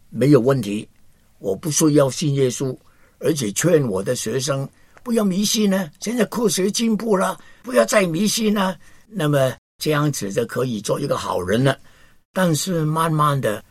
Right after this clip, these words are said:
我的良心受责备。哎呀，我根本就不是自己想的这样子的好人，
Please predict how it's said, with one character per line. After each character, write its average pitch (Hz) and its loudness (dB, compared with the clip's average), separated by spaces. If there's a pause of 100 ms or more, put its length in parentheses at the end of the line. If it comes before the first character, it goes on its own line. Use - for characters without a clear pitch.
(300)
我 113 -6
的 117 0
良 110 0
心 135 -2
受 123 -2 (140)
责 - 0
备。 - -4 (600)
哎 117 -4
呀， 92 -4 (120)
我 101 2 (240)
根 175 2
本 101 0
就 123 0
不 143 -6
是 127 -4 (320)
自 185 0
己 139 -2
想 90 -2
的 120 0
这 165 0
样 139 0
子 87 -8
的 98 0
好 87 -2
人， 92 0